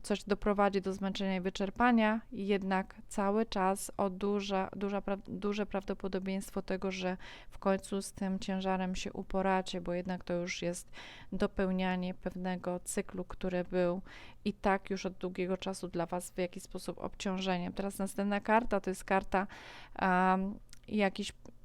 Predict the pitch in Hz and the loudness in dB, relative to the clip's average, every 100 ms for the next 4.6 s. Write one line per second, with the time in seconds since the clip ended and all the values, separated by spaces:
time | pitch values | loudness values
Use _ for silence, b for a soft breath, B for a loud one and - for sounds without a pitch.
0 | - - 196 185 180 185 196 - 208 - | -8 -4 0 0 0 -2 -4 0 0 4
1 | 202 190 - - - - 196 190 190 196 | 4 4 0 -8 -8 0 2 4 2 2
2 | 196 - 220 208 202 - 190 196 180 190 | 0 2 4 4 2 0 0 2 2 0
3 | - 185 180 - 180 - - 190 - 190 | 0 0 0 -2 -6 -4 -4 -4 -4 -2
4 | 202 - 190 175 180 | -4 -4 -4 -2 -4